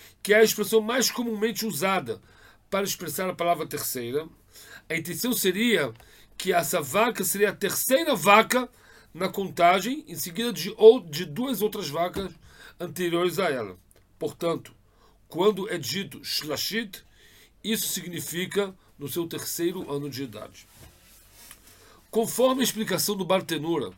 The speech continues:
Rabi Yoshua concorda com Rabi Meir e com Chachamim que a vaca vermelha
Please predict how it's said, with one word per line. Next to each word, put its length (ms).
Rabi 340
Yoshua 680
concorda 580
com 180
Rabi 260
Meir 340
e 60
com 140
Chachamim 520
que 100
a 60
vaca 280
vermelha 680